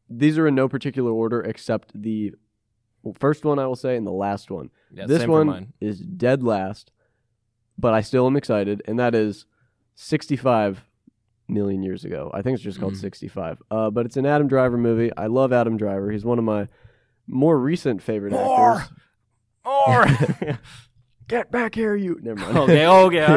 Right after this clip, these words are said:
Speaker 2: right.
Speaker 1: yeah, yeah, yeah. But, uh,
Speaker 2: <laughs>
Speaker 1: uh, that one's on my honorable mentions because Adam Driver and then the creators, aside from John Krasinski behind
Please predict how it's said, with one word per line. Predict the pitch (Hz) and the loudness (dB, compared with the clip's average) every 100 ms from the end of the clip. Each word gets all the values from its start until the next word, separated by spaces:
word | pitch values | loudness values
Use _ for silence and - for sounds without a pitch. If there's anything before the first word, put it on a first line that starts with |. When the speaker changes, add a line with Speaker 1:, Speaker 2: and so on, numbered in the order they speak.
| 123 110 | 6 4
Speaker 2:
right. | |
Speaker 1:
yeah, | 285 247 | -2 2
yeah, | 135 135 127 120 | 4 6 6 4
yeah. | 190 196 165 | 2 -4 0
But, | 147 143 | 4 6
uh, | 143 127 120 117 - | 8 6 4 -2 -12
Speaker 2:
<laughs> | - - | -18 -4
Speaker 1:
uh, | 120 117 107 95 | 0 2 2 -2
that | 117 120 151 | -6 2 4
one's | 165 156 | 6 4
on | 147 | 4
my | 143 | 4
honorable | 139 135 131 | 2 2 2
mentions | 127 123 123 | 0 0 -4
because | 123 110 104 101 - - | -4 -2 -2 -4 -6 -2
Adam | 139 135 | 0 2
Driver | 127 123 117 120 | 2 2 2 -2
and | 113 113 | -2 -4
then | 110 107 | -2 -2
the | 107 | -2
creators, | 107 - 117 123 131 127 123 113 _ _ _ _ _ _ - | -4 -6 -2 2 2 2 0 -2 _ _ _ _ _ _ -10
aside | 113 - 180 180 160 | -6 0 2 2 0
from | 156 143 139 131 - | 0 2 0 -4 -6
John | 120 127 127 | -2 -2 -2
Krasinski | 117 117 117 117 | -4 -4 -4 -6
behind | 104 104 117 120 113 104 | -6 -6 -4 -2 0 -2